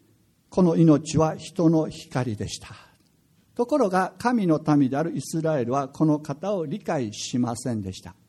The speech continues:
この方を拒みました。しかし、この方を受け入れた人々、すなわちその皆を信じた人々には、か-、神の子供とされる特権が与えられることを前回のところで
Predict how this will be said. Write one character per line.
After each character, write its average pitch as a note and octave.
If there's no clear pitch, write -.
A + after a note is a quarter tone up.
こ E3
の D3
方 D3+
を F3
拒 A2
み G#2
ま G2
し -
た。 -
し -
か D3
し、 -
こ -
の C#3+
方 F3
を F#3+
受 E3
け -
入 G#3
れ A#3
た C3+
人 -
々、 B2+
す -
な E3
わ C3+
ち F3
そ -
の D3+
皆 G3
を D3
信 G#3
じ C#3+
た A2+
人 C3+
々 A#2
に G#2
は、 D3+
か-、 A#3+
神 B3
の F#3+
子 C#3+
供 C#3
と C3+
さ C#3
れ F#3+
る E3
特 F3
権 G3+
が G3+
与 -
え -
ら D3+
れ C3+
る B2+
こ D#3
と A3+
を F3+
前 C#3
回 G2+
の G2+
と G2+
こ D3+
ろ E3+
で G#3